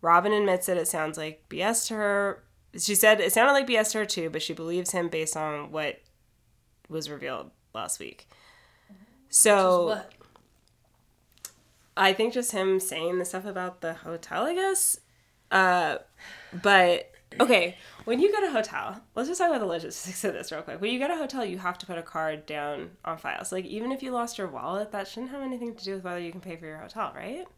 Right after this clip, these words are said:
Speaker 2: But, like, are they saying that she booked it before or she didn't? She just showed up.
Speaker 1: Well, no, the, I think what was said is that she was there for a couple of days before she called him and said, like, "I lost my wallet."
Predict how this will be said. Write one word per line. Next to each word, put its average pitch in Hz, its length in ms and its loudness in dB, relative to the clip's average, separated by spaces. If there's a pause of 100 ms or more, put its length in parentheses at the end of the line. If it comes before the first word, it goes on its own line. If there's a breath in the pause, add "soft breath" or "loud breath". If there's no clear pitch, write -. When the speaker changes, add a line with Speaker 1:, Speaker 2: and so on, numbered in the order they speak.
(140)
Speaker 2:
But, 220 100 -10
like, 214 160 -6
are 196 40 -6
they 202 120 -2
saying 196 380 -4
that 180 160 -10
she 185 380 -12
booked 175 260 -8
it 202 200 -6 (180)
before 240 260 -6
or 247 60 -2
she 165 100 -14
didn't? 156 380 -8 (180)
She - 140 -18
just 151 160 -14
showed 131 140 -8
up. 90 100 -10 (1040)
Speaker 1:
Well, 214 400 6
no, 247 300 6
the, 185 300 2 (120)
I 190 100 4
think 339 200 -2
what 381 100 2
was 247 100 0
said 302 140 0
is 262 140 0
that 233 100 -2
she - 80 -6
was 226 140 -4
there 208 180 0
for 226 100 -2
a 220 80 -2
couple 220 240 -6
of 196 120 -8
days 269 260 -6
before 185 280 -8
she 180 120 -12
called 269 240 -10
him 151 180 -8
and 165 120 -8
said, 165 180 -8
like, 156 140 -6
"I 170 100 -4
lost 170 260 -4
my 156 120 -8
wallet." 151 560 -6